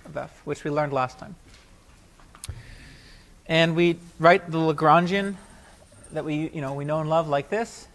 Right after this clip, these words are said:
F of X plus U transpose A X minus B, U being the dual variable associated with that constraint. And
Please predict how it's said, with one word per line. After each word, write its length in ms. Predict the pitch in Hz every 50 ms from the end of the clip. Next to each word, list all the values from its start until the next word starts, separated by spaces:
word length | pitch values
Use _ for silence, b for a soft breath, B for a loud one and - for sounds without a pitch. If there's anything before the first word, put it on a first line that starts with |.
| - -
F 200 | - 151 - -
of 100 | 151 165
X 220 | 165 160 165 -
plus 280 | - - 151 143 - -
U 100 | 160 151
transpose 520 | - - 156 151 147 - - 156 147 143
A 120 | - -
X 200 | 151 151 143 -
minus 260 | - 147 139 135 135 -
B, 280 | - 185 196 208 196 - b b b b b b b b
U 140 | - 160 160
being 160 | 151 160 156
the 60 | 147 135
dual 200 | 127 156 160 147
variable 280 | 156 151 156 151 156
associated 380 | 143 - - 147 139 - 143 139
with 80 | 131
that 160 | 135 139 135 -
constraint. 520 | - 147 - - 202 202 196 185 180 - - b b b b b b b b b b b b b b b b b - - - -
And 360 | - 180 180 180 175 175 -